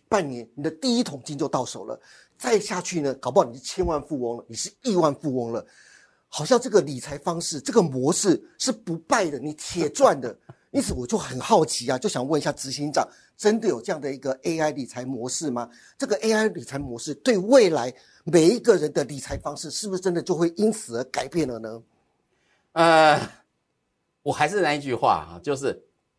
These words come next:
Speaker 2: A I 是一个辅助。
Speaker 1: 是。
Speaker 2: 我想我用下一页来讲会更好。
Speaker 1: 好，
Speaker 2: 哦，
Speaker 1: 是。
Speaker 2: 我喜欢用这一页来讲，
Speaker 1: 好。
Speaker 2: 因为这可能是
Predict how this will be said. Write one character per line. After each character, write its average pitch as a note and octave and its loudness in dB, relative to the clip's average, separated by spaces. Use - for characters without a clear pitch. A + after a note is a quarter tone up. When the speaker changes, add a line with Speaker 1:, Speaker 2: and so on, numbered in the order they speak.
Speaker 2:
A E3 2
I E3 4
是 D3+ -12
一 A#2 -10
个 G2+ -6
辅 - -18
助。 - -20
Speaker 1:
是。 - -12
Speaker 2:
我 C3 0
想 B2 2
我 G#2 -2
用 B2+ 0
下 A2+ 0
一 G2 -6
页 F#2 -6
来 F2 -10
讲 D#2 -12
会 G#2 -10
更 F2 -10
好。 - -18
Speaker 1:
好， - -2
Speaker 2:
哦， - -2
Speaker 1:
是。 C#3 0
Speaker 2:
我 C#3 -6
喜 C3 -6
欢 G#2+ -4
用 A2+ -8
这 G#2+ -10
一 G#2 -8
页 G2+ -8
来 E2+ -12
讲， E2 -16
Speaker 1:
好。 A#2+ -2
Speaker 2:
因 B2+ -2
为 - 4
这 E3 6
可 D3 0
能 A2 0
是 C3+ -2